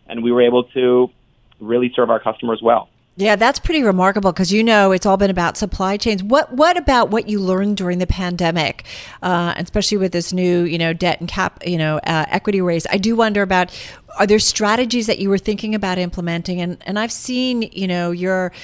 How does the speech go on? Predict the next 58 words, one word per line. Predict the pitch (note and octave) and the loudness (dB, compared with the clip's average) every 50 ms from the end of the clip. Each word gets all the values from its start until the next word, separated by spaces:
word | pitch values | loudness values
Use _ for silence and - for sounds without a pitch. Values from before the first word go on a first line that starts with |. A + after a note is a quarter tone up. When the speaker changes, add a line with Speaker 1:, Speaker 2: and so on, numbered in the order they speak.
| - - - _ | -20 -20 -20 _
Speaker 2:
greenhouses | - G3+ G#3+ G#3+ G#3 G#3 G#3+ G#3 G3 F#3+ F#3 - - F#3+ F3+ F3+ | -6 -2 0 0 0 0 0 0 -2 -2 -2 -2 0 0 0 0
out | F3+ F3 F3 F3 | 0 0 0 0
there | - F#3 F3+ | 0 0 0
in | F3+ F3 | 0 0
Brooklyn. | - F#3 F3+ - - F#3 E3+ E3+ | -2 -4 -6 -4 -4 -4 -4 -2
I | E3+ | -4
mean, | F3 F3+ | -4 -6
it's | F3+ - | -6 -8
pretty | - - - B3 B3+ | -10 -8 -6 -4 -2
remarkable. | B3 A3+ G#3 G3 F#3+ - G3+ F#3+ F#3+ | -2 -2 -2 -4 -4 -6 -6 -4 -4
It's | F#3 F3 | -4 -4
very | F3+ E3 F3 F3+ G3+ G#3 | -4 -2 0 0 0 0
high | G#3 G3 F#3+ F3 | -2 -2 -4 -4
tech. | - - F#3+ F3+ - | -4 -6 -8 -6 -4
But | - F#3+ F#3+ | -2 0 0
are | F#3 | 0
there | F3+ G3 G3+ G3+ F#3 - - - - - | 0 0 0 -2 -2 -6 -12 -20 -20 -14
strategies, | - - - - A#3 A#3 B3+ C4+ D4 B3+ - C4 B3+ B3 A#3+ A#3 A3+ G#3 - - - _ G3 | -10 -8 -4 -2 0 2 2 2 0 0 -2 -2 -2 -2 -2 -2 -4 -6 -8 -10 -12 _ -4
Viraj, | G#3+ A3 G#3 G3 G3+ G3 - | -2 0 0 0 0 -2 -4
that | G#3+ - | -4 -4
you | - G#3 G#3 | -2 -2 0
were | G3+ G3+ F#3+ | 0 0 0
thinking | - - _ - - C#4+ B3+ - C#4+ C4 | -2 -6 _ -4 -4 -4 -2 -4 -6 -6
about | C4 A#3+ B3 G#3+ - | -4 -4 -2 -2 0
putting | - B3 A#3 | 0 0 -2
in | A#3 A3+ | -4 -6
place | - - A#3+ A3+ A#3 - | -4 -4 -2 -2 -2 -2
but | - G#3+ | -4 -6
taking | - A3 G3 - G3+ G3+ | -4 -4 -4 -4 -6 -6
your | G3+ | -6
time, | F#3+ - G3+ G3+ G#3 G#3 | -8 -8 -6 -6 -4 -4
and | G3+ | -4
now | G3 F3+ F3+ | -4 -4 -4
all | F3+ | -6
of | F3+ | -6
a | F#3 | -8
sudden | F3 - F#3+ F#3 | -8 -8 -8 -6
you're | F3+ F3 F3 | -6 -4 -4
like, | E3 D#3 - - | -4 -4 -4 -6
"Okay, | - E3 - F3+ E3 | -10 -8 -6 -6 -4
we're | D#3 E3+ F#3+ | -2 -2 0
all | - - F3 E3+ E3+ | 0 0 0 0 0
in | E3 E3 D#3+ | -2 -2 -2
on | D3+ D3+ D3 | -4 -4 -4
this"? | D3 - - - - - - - _ _ _ _ _ _ _ _ _ _ _ _ _ _ _ | -6 -8 -8 -8 -10 -12 -12 -16 _ _ _ _ _ _ _ _ _ _ _ _ _ _ _
Because | G3+ - - G#3 G3 - - | -2 0 2 2 2 2 2
of | F3 | 2
the | F3 | 2
Speaker 1:
Candidly | - - D3+ D3+ D3+ | 4 4 2 2 0
Speaker 2:
pandemic. | C3+ - C#3+ | -2 0 0
Speaker 1:
speaking, | D#3+ D3+ C#3+ - D#3+ D#3+ D3+ C#3 A2+ | 0 0 2 4 2 2 2 2 0
this | C#3 C#3 - | 0 0 0
Speaker 2:
Yeah. | - _ | -2 _
Speaker 1:
growth | - A#2+ B2+ A#2+ A#2+ B2 - | -4 0 4 4 4 2 0
strategy | - - B2+ A#2+ A#2+ A#2+ A#2 A2+ A2+ B2+ B2 B2 | -4 -2 0 0 0 0 -2 -4 -4 -4 -4 -4
and | G#2+ A2 A2+ G#2+ | -4 -6 -10 -12
plan | - - _ - G#2+ G#2+ A2 A2+ A2+ A2+ | -14 -16 _ -8 -6 -2 -2 -2 -2 -2
was | G#2+ G#2+ G#2 G2 | -2 -2 -2 -2